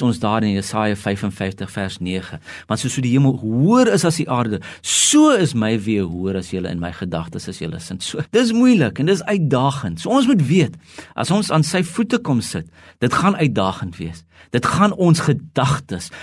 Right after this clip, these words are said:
ons denkpatrone, ons redenasies, dit gaan dit uitdaag. Dit gaan dit miskien moeilik maak om dit altyd te verstaan, maar dis nou juist die wonderlike dat Jesus sê, "Maar ek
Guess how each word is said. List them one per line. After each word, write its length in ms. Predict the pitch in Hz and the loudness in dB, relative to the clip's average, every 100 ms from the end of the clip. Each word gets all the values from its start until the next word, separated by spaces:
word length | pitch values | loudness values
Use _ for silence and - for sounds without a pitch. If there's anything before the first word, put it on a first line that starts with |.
| - - | -6 0
ons 200 | 120 - | 0 0
denkpatrone, 1000 | 101 143 165 165 143 131 - 117 98 87 - - | 0 4 4 4 0 -2 0 0 0 -6 -10 2
ons 160 | 165 165 | 4 6
redenasies, 840 | 147 147 139 107 123 143 - 101 - - | 4 6 4 4 2 0 -2 -8 -8 -4
dit 140 | 131 | -2
gaan 340 | 160 156 202 190 | -2 0 2 2
dit 120 | 165 - | 0 -4
uitdaag. 880 | - 180 151 - 139 127 110 - - - - - | -2 0 0 2 2 2 0 -8 -18 -20 -18 -4
Dit 140 | 123 120 | -2 2
gaan 180 | 165 160 | 4 4
dit 180 | 160 - - | 4 -2 -6
miskien 400 | - 127 - 175 | 0 0 2 4
moeilik 480 | 156 180 208 208 196 | 4 6 6 4 4
maak 240 | 156 143 135 | 2 0 0
om 120 | 131 | -2
dit 80 | - | 0
altyd 340 | 135 139 143 | -2 -2 -4
te 60 | - | -6
verstaan, 360 | 131 - 107 | -6 -4 -2
maar 120 | 107 | -2
dis 180 | 113 143 | -2 0
nou 80 | 143 | 0
juist 400 | 131 113 135 139 | 0 2 0 0
die 120 | 131 82 | 0 0
wonderlike 580 | 101 113 113 104 104 82 - _ _ - | 0 2 2 0 -4 -10 -10 _ _ -4
dat 180 | 101 101 | -4 0
Jesus 380 | 101 98 110 - | -2 -2 -6 -4
sê, 120 | 104 | -2
"Maar 180 | 92 - | -4 -4
ek 320 | 123 - - | -4 -4 -8